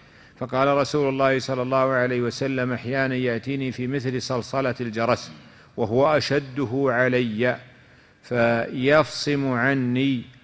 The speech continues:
أي، آه، ينتهي ويقطع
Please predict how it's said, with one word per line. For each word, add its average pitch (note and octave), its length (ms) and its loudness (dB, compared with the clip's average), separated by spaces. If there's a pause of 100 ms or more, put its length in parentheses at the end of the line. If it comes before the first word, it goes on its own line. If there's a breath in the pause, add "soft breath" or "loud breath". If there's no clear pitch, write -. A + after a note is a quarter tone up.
(200)
أي، D3 380 0 (380)
آه، A#2 880 -4
ينتهي C3 760 0
ويقطع C3 760 2